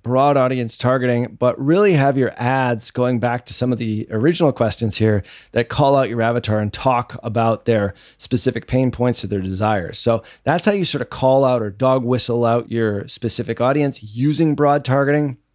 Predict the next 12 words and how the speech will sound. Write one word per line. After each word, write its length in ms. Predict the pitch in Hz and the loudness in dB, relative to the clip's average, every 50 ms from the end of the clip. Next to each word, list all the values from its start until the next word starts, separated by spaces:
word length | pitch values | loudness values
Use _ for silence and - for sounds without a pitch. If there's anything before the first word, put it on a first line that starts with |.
| _ _ _ - | _ _ _ -4
You 200 | 175 147 147 147 | -2 -2 -2 0
are 220 | 147 143 147 156 | 2 2 2 2
gonna 180 | 170 180 175 165 | 2 2 0 2
get 360 | 139 147 151 151 147 - - | 2 2 2 2 0 -4 -6
some 220 | - - 135 143 | -4 -2 -2 -2
traffic 580 | 131 - 151 147 165 170 - 135 117 - - - _ - - - - - | -2 -2 -2 -2 -2 -2 -2 -2 -4 -4 -6 -20 _ -20 -20 -20 -12 -4
with 200 | - 127 120 - | -2 -2 -2 0
people 260 | 147 143 - 139 131 | -2 0 0 2 2
that 180 | 127 131 135 139 | 4 4 4 4
are 160 | 139 139 131 | 2 2 2
non-qualified, 800 | 123 123 135 151 147 - 143 147 175 175 - - 73 60 71 - | 2 2 0 0 0 2 2 2 2 2 -2 -6 -12 -12 -10 -6
just 280 | - 113 110 - - | -2 -2 -2 -2 -4